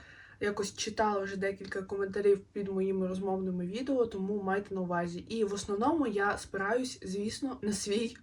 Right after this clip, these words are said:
досвід. Це теж майте на увазі. Все, це такий міні-дисклеймер на це відео і, в принципі, на всі відео, які будуть далі розмовними і були до цього. Тому давайте приступимо.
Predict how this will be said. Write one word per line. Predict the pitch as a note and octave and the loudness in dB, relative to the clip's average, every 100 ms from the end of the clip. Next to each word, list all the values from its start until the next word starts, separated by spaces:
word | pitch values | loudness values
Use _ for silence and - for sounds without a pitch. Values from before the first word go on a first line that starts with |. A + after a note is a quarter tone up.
| - | -4
досвід. | F3+ G3 F#3+ - F3 - | 4 6 6 0 -6 -8
Це | F#3+ | -4
теж | G3 A#3 A#3+ | 2 2 2
майте | G3+ G3 F#3+ | -2 -2 -2
на | F#3 | -2
увазі. | F#3+ A#3 C#4+ B3 B3 | 2 2 2 0 -6
Все, | - - G3+ F3 | -10 0 2 2
це | F#3 G#3 | 0 -4
такий | G#3 G#3 F#3+ | -2 -2 0
міні-дисклеймер | G3 G#3+ G3+ F#3+ - G#3 G3 F#3+ F#3 | 2 4 2 0 -4 0 2 2 0
на | F#3 F#3 | 0 0
це | G3+ | -2
відео | G3 C4 B3+ A3 | -2 0 2 2
і, | G3+ | 0
в | |
принципі, | G3 A3+ A3 G3+ | -2 -2 -2 -2
на | G3+ | -2
всі | G#3+ - G3+ | -2 -2 -4
відео, | F3+ B3 C4+ A3+ | -4 -2 2 2
які | F#3+ G#3 | 2 -4
будуть | G3+ F#3+ F3+ | -6 -6 -2
далі | F#3 F#3+ F#3+ | -2 -2 -4
розмовними | F#3+ F#3+ F#3 F#3 G3 B3+ C#4+ - - - | -6 -4 -2 -2 -4 -4 -4 -6 -14 -14
і | A3 A#3 | -10 -4
були | G3 G3 | 0 0
до | G3 | 0
цього. | F#3+ F3 F3 F#3 - - | -4 -6 -6 -8 -12 -8
Тому | G#3 | -2
давайте | A#3 G3 - | 4 4 4
приступимо. | G3 - F#3 E3+ F3 | 0 -10 -10 -10 -10